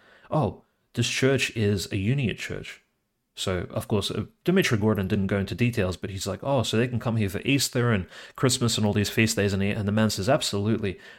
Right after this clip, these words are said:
All the Russian prisoners can come here for all these various feast days." You're, like, do we realize what kind of satanic idea that is, Conrad? Can you imagine the Russian military? The Russian prisoners are probably zero point zero zero one percent Uniate.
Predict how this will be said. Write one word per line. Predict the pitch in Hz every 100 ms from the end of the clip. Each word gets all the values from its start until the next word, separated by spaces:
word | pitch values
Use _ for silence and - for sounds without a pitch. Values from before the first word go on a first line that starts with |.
| -
All | 147 160
the | 113
Russian | 120 120 107
prisoners | 127 110 110 101
can | - 95
come | 120 117
here | 110 101
for | -
all | 101
these | 101 85
various | 110 101 101
feast | - 98 -
days." | 95 92 - - - _ _ _ _ _ _ -
You're, | 147 - -
like, | 123 120 - - -
do | -
we | 156 170
realize | 127 123 117 107 101
what | 101 101
kind | 113
of | 101
satanic | - 113 - 107 104 101 - - _ _ -
idea | 117 95 101 98
that | 98
is, | 101 101
Conrad? | - 110 -
Can | 147
you | 160
imagine | 117 120
the | 98
Russian | 101 160 - 139 123 - _ -
military? | 226 147 131 98 90 101 _ _ -
The |
Russian | 107 - -
prisoners | - 120 110 98 110
are |
probably | - 131 123
zero | 101 110 120 127
point | 127 95
zero | 95 110 117
zero | 101 107 98
one | 98 107
percent | 110 - 104
Uniate. | 95 101 92 -